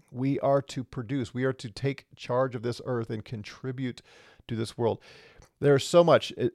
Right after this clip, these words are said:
not, not only just entertainment. I mean, obviously, we have, uh, too much. We ha-, we have too many options as far as entertainment.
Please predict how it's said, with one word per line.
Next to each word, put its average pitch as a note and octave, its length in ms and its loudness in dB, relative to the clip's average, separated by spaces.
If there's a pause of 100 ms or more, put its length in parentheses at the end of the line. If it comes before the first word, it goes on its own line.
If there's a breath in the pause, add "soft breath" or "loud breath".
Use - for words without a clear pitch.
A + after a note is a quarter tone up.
not, B2 280 -8
not D#3+ 180 0
only A3 120 0
just E3 160 -6
entertainment. C#3 580 -4 (220)
I A#2+ 60 -6
mean, B2 160 -6
obviously, B2+ 340 0
we A2 160 -6
have, G#2 340 -2 (1600)
uh, - 40 -8 (680)
too E3+ 300 -4
much. - 280 -8
We B2+ 120 0
ha-, - 160 -2
we A#2+ 80 -2
have B2+ 140 0
too G3 220 -2
many C#3+ 220 0
options - 600 0 (260)
as A#2 140 -8
far A2+ 180 2
as G#2+ 80 0
entertainment. G#2 560 -8